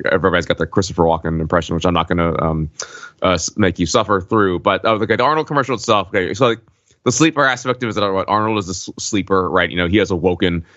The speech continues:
in, in a certain way and has been called, you know, back in to perform, um, parodies of himself from his hate action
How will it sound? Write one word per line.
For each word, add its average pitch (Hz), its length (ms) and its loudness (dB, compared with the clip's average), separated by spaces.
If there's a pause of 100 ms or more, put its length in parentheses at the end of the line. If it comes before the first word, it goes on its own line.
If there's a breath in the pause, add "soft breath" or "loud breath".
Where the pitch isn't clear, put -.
(160 soft breath)
in, 98 200 2
in 92 120 2
a 87 40 2
certain 87 280 2
way 85 120 4
and 85 80 0
has 80 140 -4
been 82 140 0
called, 90 320 0 (240)
you 107 80 2
know, 87 100 2
back 90 260 0
in 90 200 0
to 82 240 -2
perform, 90 580 -2 (340 soft breath)
um, 87 280 0
parodies 92 420 0
of 82 140 0
himself 82 520 -2
from 82 160 0
his 87 160 -2
hate 95 240 2
action 82 520 -2